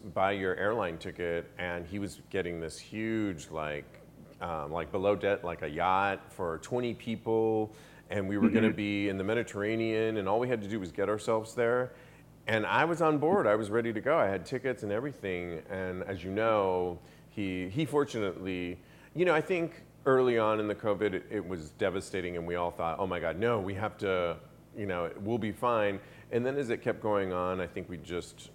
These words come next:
Speaker 1: our mentality changed a little bit. Even mine's
Speaker 2: Yeah.
Speaker 1: changed that, you know, even if January comes around, um, and, which it will, and my birthday will come around, that, you know, I'm just gonna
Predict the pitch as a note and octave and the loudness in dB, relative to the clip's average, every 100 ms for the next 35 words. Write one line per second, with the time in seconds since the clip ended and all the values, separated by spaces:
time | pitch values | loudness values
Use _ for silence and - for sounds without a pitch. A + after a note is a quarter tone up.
0 | - F2+ F2 E2+ F#2 D#2+ D#2+ E2 E2 E2+ | -6 -4 -4 -4 -2 0 -2 -6 -8 -8
1 | E2 D#2+ E2 E2 D#2+ D#2+ E2+ E2+ - F#3 | -8 -8 -6 -4 -2 0 0 0 -2 -4
2 | A3 G#2+ F#2 G#2+ A2 - G2 E2+ F2 E2 | -2 0 0 0 -2 -4 -4 -4 -4 -8
3 | - F#2 F2 - - - B2+ A#2 A#2+ A#2+ | -6 -4 -4 -8 -16 -4 0 0 0 -4
4 | F2+ - F#2 F#2+ G2 F2+ F2 - F#2 F#2 | -4 -4 -2 -2 -2 -2 -2 -6 -6 -4
5 | F2 E2 E2 E2 E2 D#2 - - - - | -2 -2 -2 -4 -6 -10 -14 -20 -20 -6
6 | F#2 F2 F2+ - - - - F#2 F2+ F#2+ | -2 -2 -6 -10 -16 -20 -6 -6 -4 -6
7 | F2+ E2 E2 D#2 G2+ - - - - A2 | -4 0 0 0 -6 -16 -20 -8 0 2
8 | G#2+ G#2 G#2 F2+ - - G#2+ G#2 B2+ D3 | 2 0 -2 -8 -14 -8 0 2 2 2
9 | G#2 F#2 F2+ F#2 E2+ F2 F2 F2 F2 - | 0 0 -2 -4 -2 -2 -2 -2 -6 -2
10 | B2 A#2+ A#2 - - - - - D4+ A#3 | 2 4 4 0 -12 -20 -18 -4 0 2
11 | G#3 G#3 - - D#4 C#4 C4+ A#3+ F#3+ | 2 0 -4 -8 -8 -8 -4 -2 -2